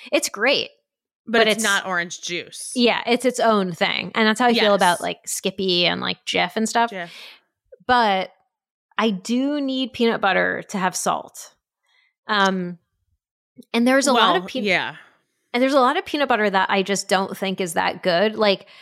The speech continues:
Speaker 1: I really like Trader Joe's brand peanut butter. I think it's really good.
Speaker 2: Mm.
Speaker 1: And then other than that, I really like Santa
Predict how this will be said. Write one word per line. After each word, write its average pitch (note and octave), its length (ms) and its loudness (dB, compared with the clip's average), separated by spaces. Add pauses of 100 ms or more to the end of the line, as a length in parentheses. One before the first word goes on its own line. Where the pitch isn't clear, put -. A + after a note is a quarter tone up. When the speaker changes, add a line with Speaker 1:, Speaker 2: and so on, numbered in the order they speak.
(180)
Speaker 1:
I G#3+ 100 0
really G#3 420 2
like G3+ 220 0
Trader F3+ 320 -2
Joe's F3 360 -2
brand E3+ 440 -2
peanut E3+ 240 -8
butter. F3 180 2
I F3+ 80 0
think F3 160 -8
it's - 220 -14
really F3 480 -4
good. E3+ 500 0
Speaker 2:
Mm. C4 960 -8 (280)
Speaker 1:
And A#3 140 0
then A#3 300 0 (120)
other B3 320 4
than C4 240 0
that, G3+ 500 2
I G3+ 100 2
really G#3 280 4
like A3 200 2
Santa F#3+ 320 -4